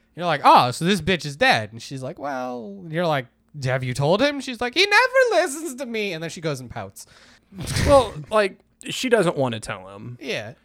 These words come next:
Speaker 2: And I think it's at this point you finally get, like, what their relationship is. And you talk to Jakob,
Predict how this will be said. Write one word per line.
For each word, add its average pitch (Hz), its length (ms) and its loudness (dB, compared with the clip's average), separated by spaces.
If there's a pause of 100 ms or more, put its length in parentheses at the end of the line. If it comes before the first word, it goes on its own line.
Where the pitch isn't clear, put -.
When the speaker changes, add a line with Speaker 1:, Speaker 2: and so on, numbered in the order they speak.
(180)
Speaker 2:
And 190 140 2
I 196 80 4
think 262 200 -2
it's - 120 -4
at 175 120 -10
this 175 160 -2
point 175 340 -6
you 151 100 -6
finally 165 420 -2
get, 131 340 -2
like, 110 380 -6
what 127 300 -2
their 120 160 2
relationship 110 720 -8
is. 98 460 -10 (240)
And 127 200 -6
you 143 60 -6
talk 160 240 0
to 151 80 -8
Jakob, 127 680 -4